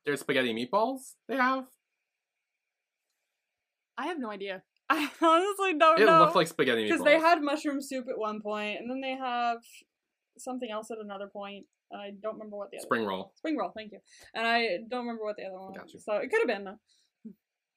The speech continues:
Speaker 1: They don't talk about it. All Mew says is he made a mess, and Top kinda tries to reach his hand over to, like, clean his face, but he's kinda just, like, messing him up even more.
Speaker 2: Why do we, whenever we talk about food, I want it. Now I want spaghetti meatballs. What the fuck?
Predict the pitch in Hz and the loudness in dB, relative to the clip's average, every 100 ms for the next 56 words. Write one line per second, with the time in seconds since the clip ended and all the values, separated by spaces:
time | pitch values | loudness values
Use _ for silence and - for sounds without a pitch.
0 | _ _ _ - 220 311 - 202 202 165 | _ _ _ 4 6 6 6 8 8 6
1 | 123 127 143 160 175 170 170 147 131 135 | 4 6 6 6 6 4 2 -2 -2 0
2 | 127 113 117 110 110 107 104 - 113 113 | 2 2 2 0 -2 -4 -4 2 2 4
3 | 113 110 104 _ - - 120 117 117 107 | 0 -4 -6 _ -20 -2 4 4 4 0
4 | 110 107 - 104 113 110 107 101 98 92 | -2 -6 -6 -2 0 0 0 2 0 -2
5 | - _ _ - - 120 113 107 - 107 | -6 _ _ -14 -4 -2 -2 -4 -4 0
6 | 123 - 101 107 101 - 104 98 101 98 | -2 0 -2 -2 -6 -4 -4 -4 -6 -4
7 | 104 101 101 98 98 95 92 92 92 113 | -6 -4 -4 -6 -6 -8 -10 -12 -10 -10
8 | - _ - 262 294 285 240 277 302 320 | -10 _ -16 -10 -6 -6 -8 -8 -6 -8
9 | 269 277 254 - 254 214 202 240 214 - | -10 -10 -12 -12 -12 -12 -12 -14 -14 -12
10 | 214 254 269 254 - 240 233 233 226 226 | -10 -8 -8 -10 -14 -18 -14 -14 -14 -18
11 | - _ 247 247 - 254 _ _ _ _ | -20 _ -20 -20 -20 -20 _ _ _ _
12 | - 359 330 | -2 2 2